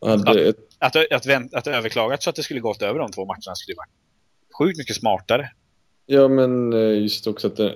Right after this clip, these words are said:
Speaker 1: problemet med en överklagande är väl att det kan, det brukar leda till ökad
Speaker 2: Jo.
Speaker 1: bestraffning. Men samtidigt känner jag att varför tog man inte avstängningen direkt? För han har väl
Speaker 2: I
Speaker 1: ändå
Speaker 2: såna fall,
Speaker 1: spelat
Speaker 2: ja.
Speaker 1: tre matcher under tiden som, eh, han har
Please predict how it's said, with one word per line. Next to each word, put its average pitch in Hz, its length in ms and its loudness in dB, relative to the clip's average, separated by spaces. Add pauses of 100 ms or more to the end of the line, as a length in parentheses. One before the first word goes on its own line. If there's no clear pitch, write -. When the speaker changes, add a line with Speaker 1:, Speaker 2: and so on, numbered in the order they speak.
(320)
Speaker 1:
problemet 110 440 2
med - 20 -8
en 113 160 4
överklagande 98 460 2
är 95 40 2
väl 90 100 -2
att 92 100 -2
det 90 100 -2
kan, 90 500 -8
det 107 80 0
brukar 98 320 -2
leda 90 220 4
till 82 300 -8 (540)
ökad 95 320 0
Speaker 2:
Jo. 85 60 -8
Speaker 1:
bestraffning. 110 760 -2
Men 107 420 2
samtidigt 101 640 0
känner 120 220 0
jag 92 120 6
att - 180 0 (440)
varför 110 300 4
tog 104 240 0
man 95 180 2
inte 95 140 2
avstängningen 87 680 0
direkt? 104 320 -2 (120)
För 95 100 -14
han 101 120 -2
har 92 80 0
väl 95 100 4
Speaker 2:
I 95 40 4
Speaker 1:
ändå 87 120 0
Speaker 2:
såna 113 40 0
fall, 151 100 -2
Speaker 1:
spelat 117 240 2
Speaker 2:
ja. 117 100 -8
Speaker 1:
tre 147 180 2
matcher 98 520 -2 (120)
under 98 200 -2
tiden 104 480 -2 (320)
som, 101 420 -2
eh, 87 600 0 (680)
han 104 300 -4
har 92 360 2